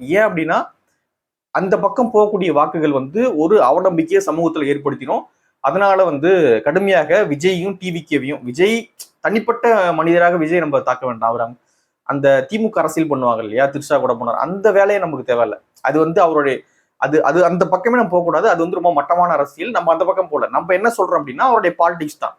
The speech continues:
நீ ஏன் பேச மாட்டீங்க, நீங்க ஏன் சமூகத்தில் நடக்கக்கூடிய விஷயங்களுக்கு வந்து போராட மாட்டீங்க? So அந்த, அந்த இடத்துல ஒரு கோடு இருக்கு, அந்த இடத்துல இருந்து நம்ம டி வி கேவையும் அந்த கட்சியினுடைய தலைவர் விஜய் அவர்களையும் விமர்சனம் பண்ணணும் அப்படின்றது என்னுடைய பார்வை.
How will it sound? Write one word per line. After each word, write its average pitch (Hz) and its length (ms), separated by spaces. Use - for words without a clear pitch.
நீ 202 120
ஏன் 233 200
பேச 208 280
மாட்டீங்க, 127 440
நீங்க 196 280
ஏன் 247 160
சமூகத்தில் 214 360
நடக்கக்கூடிய 165 360
விஷயங்களுக்கு 151 400
வந்து 151 140
போராட 151 180
மாட்டீங்க? 117 400
So 247 40
அந்த, 208 380
அந்த 202 280
இடத்துல 220 260
ஒரு 208 220
கோடு 214 280
இருக்கு, 170 300
அந்த 180 280
இடத்துல 208 260
இருந்து 196 180
நம்ம 220 240
டி 220 80
வி 214 180
கேவையும் 185 420
அந்த 151 200
கட்சியினுடைய 156 460
தலைவர் 147 280
விஜய் 151 260
அவர்களையும் 151 360
விமர்சனம் 170 380
பண்ணணும் 135 460
அப்படின்றது 120 540
என்னுடைய 127 300
பார்வை. 127 280